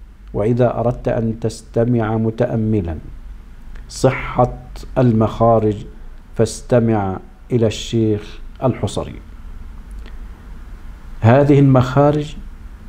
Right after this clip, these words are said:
كيف يخرجها الشيخ بأداء متمكن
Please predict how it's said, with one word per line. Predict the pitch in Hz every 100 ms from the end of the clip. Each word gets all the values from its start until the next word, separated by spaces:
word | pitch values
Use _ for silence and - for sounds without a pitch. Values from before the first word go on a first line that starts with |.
| -
كيف | 135 131 127
يخرجها | 131 123 135 143 135 117 110 - - - - - - - - - - -
الشيخ | 120 - 143 143 143 165 - - - - - - - - - - - - - -
بأداء | 120 123 127 127 139 120 123 156 165 156 156 - - - - - - - -
متمكن | 120 127 127 117 117 - 143 151 160 156